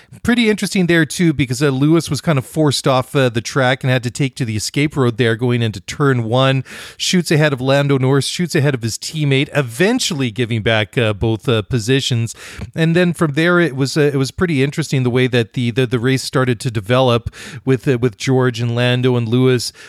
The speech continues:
those top five cars. Uh, and let, let, let's just say that from the start of the race up to the safety car, which, uh, when, um, Logan Sargent put it into the, uh, the barrier,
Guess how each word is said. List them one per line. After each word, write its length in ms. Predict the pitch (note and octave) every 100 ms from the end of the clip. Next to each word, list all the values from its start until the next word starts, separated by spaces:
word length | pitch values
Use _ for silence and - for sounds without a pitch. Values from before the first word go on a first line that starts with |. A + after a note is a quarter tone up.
| -
those 220 | - C#3+ -
top 320 | - D#3+ -
five 400 | - C#3+ C3+ -
cars. 500 | D#3 C#3 C#3+ C#3 -
Uh, 240 | C#3 B2+ A#2 C3 - -
and 360 | D#3 D3+ D3 - - - -
let, 220 | B3 G3
let, 200 | A3 D#3+
let's 200 | G#3+ -
just 160 | A#3+
say 240 | - E3+ D#3
that 360 | C3+ C3 B2
from 220 | - F3+ E3
the 80 |
start 400 | C#3+ - E3+ G3+
of 80 | A3
the 80 | F#3
race 400 | D#3 D3+ D3+ - -
up 240 | C#3+ -
to 100 | -
the 140 | C#3
safety 500 | C3 - D3+ D3 -
car, 260 | B2+ C#3 A#2+
which, 400 | A#2 A#2+ - -
uh, 220 | B2+ B2
when, 340 | A2+ B2+ B2 B2
um, 460 | A#2 A#2 A#2 A#2+ -
Logan 400 | D3 B2+ C#3+ C3+
Sargent 520 | A#2 C3+ B2+ C3+ A#2+
put 240 | - D#3+ C#3+
it 100 | C#3+
into 460 | C3+ C3+ B2+ -
the, 340 | A#2+ B2+ B2 A#2+
uh, 180 | A#2 A2+
the 120 | A2+
barrier, 560 | A2+ B2 B2 A#2+ A2